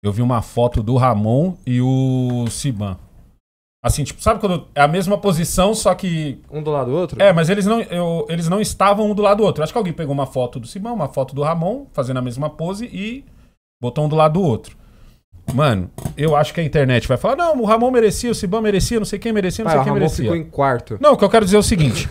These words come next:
Speaker 1: <laughs> olhando aquela foto, olhando aquela foto, mano, eu acho que só quem é muito profissional pode dizer o, o, o que que tem de diferente entre os dois. Porque você vê a foto
Speaker 2: Não, não, não.
Speaker 1: e dá a impressão que os dois são,
Speaker 2: Não,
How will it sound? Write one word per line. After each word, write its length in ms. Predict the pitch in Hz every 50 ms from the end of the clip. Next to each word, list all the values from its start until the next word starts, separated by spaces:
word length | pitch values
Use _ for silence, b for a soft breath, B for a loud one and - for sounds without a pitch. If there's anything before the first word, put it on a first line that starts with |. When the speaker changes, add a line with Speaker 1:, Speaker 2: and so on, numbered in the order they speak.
| - -
Speaker 1:
<laughs> 140 | - - - -
olhando 320 | 185 208 196 214 262 285
aquela 300 | 269 - - 214 214 170
foto, 560 | - - - 147 143 170 175 - - 123 92 110 -
olhando 240 | 123 120 147 175 190
aquela 260 | 180 - 160 156 123
foto, 520 | - - 123 127 143 135 - 120 92 92 101
mano, 380 | 127 135 147 135 107 101 104 -
eu 140 | 123 127
acho 160 | 139 143 - -
que 100 | 165 139
só 200 | - - 156 151
quem 160 | - 175 151
é 40 | 135
muito 300 | 135 131 151 180 - -
profissional 580 | - 185 165 - - - 151 120 117 120 123 120
pode 220 | - 127 131 123
dizer 440 | 123 123 123 101 95 110 113 127 131 b b b b b b b b b b _
o, 760 | - 131 127 127 127 131 131 - 135 135 131 131 127 127 131 139
o, 80 | 170 160
o 60 | 135
que 180 | - - 220 240
que 120 | - 208
tem 240 | 185 - 202 208 208
de 80 | 180 175
diferente 580 | 156 208 185 - 202 190 160 160 151 131 -
entre 160 | 127 110 123
os 100 | 123 104 98
dois. 180 | 107 95 92
Porque 240 | - - 151 - - 170
você 220 | 180 - - 185
vê 140 | 156 135 190
a 80 | 254 269
foto 520 | - - - 170 190 214 208 - 147 - - -
Speaker 2:
Não, 220 | 120 127 131 135 127
não, 80 | 127 123
não. 80 | 120 117
Speaker 1:
e 60 | 185
dá 100 | 165 214
a 40 | 233
impressão 360 | 254 240 269 240 175 - 254
que 100 | 233 -
os 80 | 269 180
dois 180 | 170 226 254 -
são, 160 | - 269 277
Speaker 2:
Não, 60 | 269